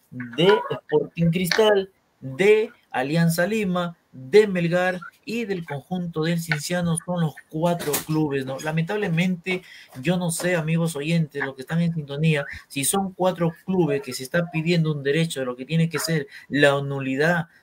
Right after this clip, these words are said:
de todo esto, que no haya elecciones porque no le corresponde la selección del señor Agustín Lozano por todo lo que ha hecho, por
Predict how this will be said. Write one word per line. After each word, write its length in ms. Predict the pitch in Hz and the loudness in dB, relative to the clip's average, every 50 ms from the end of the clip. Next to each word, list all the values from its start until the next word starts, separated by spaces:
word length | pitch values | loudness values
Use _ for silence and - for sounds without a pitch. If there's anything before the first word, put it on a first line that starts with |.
| _ | _
de 200 | - - 120 135 | -10 -6 -4 -4
todo 320 | 135 - - 170 165 160 165 | -4 0 0 2 4 4 6
esto, 400 | 175 180 175 165 170 - 131 - | 4 4 2 2 0 -6 -12 -8
que 100 | - 127 | -8 -6
no 80 | 135 | -2
haya 180 | 151 156 170 175 | 0 2 4 4
elecciones 500 | 170 156 143 131 - - 165 165 175 170 165 | 4 2 2 0 0 0 2 2 2 2 0
porque 260 | - 139 131 - 139 | -4 -10 -10 -8 -8
no 320 | 135 135 131 135 147 165 | -8 -6 -4 0 0 2
le 120 | 180 185 170 | 2 0 -2
corresponde 500 | - 139 135 131 - - 156 160 160 170 | -4 -6 -6 -6 -6 -4 -2 0 0 0
la 140 | 160 147 139 | 0 0 0
selección 380 | 147 139 - - - 165 165 | 0 0 0 0 -2 -2 0
del 100 | 160 143 | 0 -2
señor 260 | 139 - - 143 147 | -4 -8 -10 -6 -6
Agustín 340 | 151 139 139 135 - 139 135 | -6 -6 -8 -10 -12 -10 -8
Lozano 480 | 127 131 131 - 180 175 175 170 147 127 | -6 -4 -2 0 0 2 2 2 0 -2
por 220 | - 120 123 - _ | -6 -8 -8 -8 _
todo 220 | - 165 165 160 | -2 0 0 2
lo 140 | 147 139 131 | 0 -2 -2
que 100 | 135 139 | -2 -2
ha 80 | 156 | -2
hecho, 220 | 170 165 165 147 - | -2 0 -2 -4 -4
por 240 | - 127 123 123 | -4 -6 -6 -6